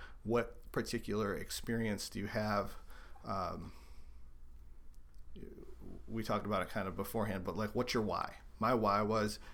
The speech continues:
I sat down at the table with Fred, and he said to me, "I'm gonna be gone before this case is over. Can you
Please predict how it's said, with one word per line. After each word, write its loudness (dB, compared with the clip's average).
I 0
sat 4
down 4
at 0
the -10
table 4
with 0
Fred, 0
and 0
he 4
said 2
to 0
me, 2
"I'm 2
gonna 4
be 2
gone 4
before 2
this 8
case 6
is -2
over. -2
Can 2
you 2